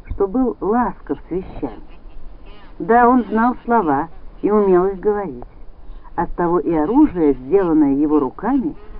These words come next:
работало на славу. Вот и теперь. Длинная щука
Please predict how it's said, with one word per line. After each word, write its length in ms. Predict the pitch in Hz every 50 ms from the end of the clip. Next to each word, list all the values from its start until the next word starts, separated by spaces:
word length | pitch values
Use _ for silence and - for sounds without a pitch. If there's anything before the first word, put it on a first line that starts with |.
| - -
работало 840 | - 151 156 151 139 123 269 311 311 - - 262 247 240 220 220 196 - -
на 200 | 147 156 165 151 - -
славу. 400 | - 139 135 127 120 - - - - - - - - - - - - - - - - -
Вот 220 | - 208 269 - 269
и 80 | 240
теперь. 460 | - - 220 208 - - 147 139 123 - - - - - - - - - - - - - - - - - -
Длинная 560 | - 160 202 262 254 226 214 202 185 175 170 156 170 165
щука 360 | - 170 156 151 - 233 247